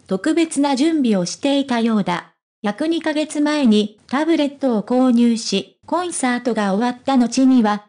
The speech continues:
自分たちのパフォーマンスをチェックし、他のアーティストのダンス動画を研究していたという。さらに、自身の得意なバク転を他のメンバーに伝授するなど、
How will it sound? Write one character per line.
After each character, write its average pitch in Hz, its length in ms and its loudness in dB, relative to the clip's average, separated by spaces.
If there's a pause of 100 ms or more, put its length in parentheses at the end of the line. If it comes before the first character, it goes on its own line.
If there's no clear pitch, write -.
自 233 100 0
分 330 280 -2
た 277 120 -2
ち 240 140 -2
の 196 120 2
パ 202 160 -4
フ 254 120 -2
ォ 339 120 2
ー - 20 0
マ 254 220 2
ン 214 40 0
ス 202 220 -2
を 175 100 -2
チ 269 140 -2
ェ 277 80 2
ッ 277 120 -10
ク 262 120 -4
し、 - 420 -6
他 277 300 -4
の 302 140 0
ア 339 240 0
ー 339 40 -4
テ 339 60 -20
ィ - 20 -20
ス - 180 -12
ト 254 120 0
の 208 160 2
ダ 233 180 0
ン 302 60 -4
ス 302 180 -2
動 285 240 0
画 226 220 0
を 185 260 -2
研 330 300 -2
究 330 260 2
し - 140 -6
て 277 180 2
い 277 80 -2
た 269 140 -2
と 208 160 -2
い 175 180 0
う。 - 140 -8 (400)
さ 320 160 -2
ら 311 140 0
に、 208 340 0 (120)
自 294 140 -2
身 240 220 2
の 185 180 0
得 233 300 -4
意 302 140 -2
な 220 160 0
バ 180 160 -4
ク 302 140 -4
転 240 280 2
を 185 280 -2
他 285 280 -2
の 320 140 0
メ 330 160 0
ン 320 140 2
バ 240 200 0
ー - 20 2
に 202 160 2
伝 320 200 0
授 320 200 -2
す 269 160 -4
る 254 140 2
な 247 160 2
ど、 208 240 -2